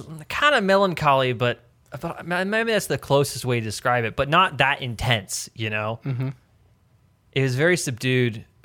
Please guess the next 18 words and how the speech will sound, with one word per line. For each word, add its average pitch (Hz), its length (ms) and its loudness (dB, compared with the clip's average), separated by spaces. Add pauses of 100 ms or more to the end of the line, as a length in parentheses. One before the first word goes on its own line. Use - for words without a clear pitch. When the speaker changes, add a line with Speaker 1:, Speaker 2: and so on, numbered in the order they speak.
(480)
Speaker 1:
I, 135 220 2
I, 160 300 -2 (180)
it 165 120 2
was, 175 140 0 (480)
<sighs> - 500 -20
dreams 269 260 2
are 170 80 4
weird 117 400 0
that, 110 180 -4
how 120 140 0
they 117 100 2
can 113 140 -4
do 117 140 -2
that 104 200 -2
to 113 100 -8
you, 101 120 -6
you 110 160 -8
know? 127 260 -6